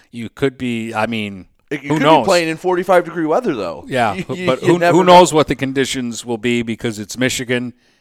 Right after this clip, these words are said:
Speaker 1: and you just don't know.
Speaker 2: Well, the, the one
Speaker 1: They,
Speaker 2: nice
Speaker 1: they,
Speaker 2: thing
Speaker 1: yeah, they might have suntan lotion on, or they, they might be playing that game with snowshoes on.
Speaker 2: Yeah,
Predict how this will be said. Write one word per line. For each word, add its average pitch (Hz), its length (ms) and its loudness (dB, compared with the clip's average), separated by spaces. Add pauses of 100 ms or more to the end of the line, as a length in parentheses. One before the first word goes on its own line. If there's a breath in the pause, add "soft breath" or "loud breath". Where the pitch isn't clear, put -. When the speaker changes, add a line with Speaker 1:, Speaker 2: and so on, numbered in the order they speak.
Speaker 1:
and 117 140 -10
you 113 100 -8
just 110 240 -8
don't 104 220 -4
know. 87 200 -12 (440 loud breath)
Speaker 2:
Well, - 200 -10
the, 190 200 -4
the 190 80 0
one 214 260 -2
Speaker 1:
They, 190 160 0
Speaker 2:
nice 123 120 -4
Speaker 1:
they, 127 140 0
Speaker 2:
thing 135 60 0
Speaker 1:
yeah, 139 160 6
they 127 120 2
might 143 200 2
have 143 140 2
suntan 165 500 0
lotion 160 360 0
on, 165 260 0
or 131 460 0
they, 127 240 -2
they 120 220 -4
might 131 220 -4
be 131 120 -10
playing 127 480 -4
that 120 240 -4
game 123 260 -4
with 110 100 -10
snowshoes 117 480 -12
on. - 140 -20 (1000)
Speaker 2:
Yeah, - 240 0